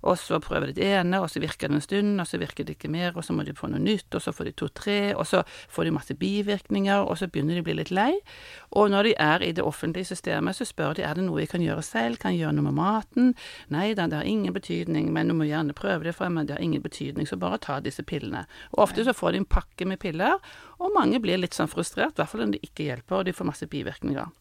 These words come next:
Speaker 2: Mm.
Speaker 1: Eh, så mange har faktisk lyst til å gjøre noe selv, og det oppfordrer jo vi dem til å gjøre da.
Speaker 2: Nettopp.
Speaker 1: Mm.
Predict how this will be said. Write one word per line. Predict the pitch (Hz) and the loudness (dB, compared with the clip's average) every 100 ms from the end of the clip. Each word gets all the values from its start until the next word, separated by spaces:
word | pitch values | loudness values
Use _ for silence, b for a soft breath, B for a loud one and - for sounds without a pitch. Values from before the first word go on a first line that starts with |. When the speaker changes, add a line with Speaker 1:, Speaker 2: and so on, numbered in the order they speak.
| - | -10
Speaker 2:
Mm. | 196 185 - 160 B B - | -8 -6 -6 -10 B B 0
Speaker 1:
Eh, | 180 180 180 180 | 4 6 6 6
så | - 233 226 214 220 233 | 4 2 4 2 2 6
mange | 311 320 202 | 6 6 6
har | 214 | 2
faktisk | - - 196 | 2 -4 -4
lyst | 180 165 - - | -2 -2 -4 -4
til | 185 | -2
å | 151 | -2
gjøre | 139 | 0
noe | 156 151 | 0 -2
selv, | - 156 165 | -2 -2 0
og | 175 | -2
det | 180 170 170 B B B B B | -2 -2 -4 B B B B B
oppfordrer | 180 - 170 175 | -4 0 0 2
jo | 247 | 2
vi | 185 | 2
dem | 120 | -2
til | - | 0
å | 135 127 | 0 0
gjøre | |
da. | - - - - | -2 -4 -10 -12
Speaker 2:
Nettopp. | - 190 185 - | -4 2 4 6
Speaker 1:
Mm. | 202 277 262 226 - 233 | 6 6 4 2 2 0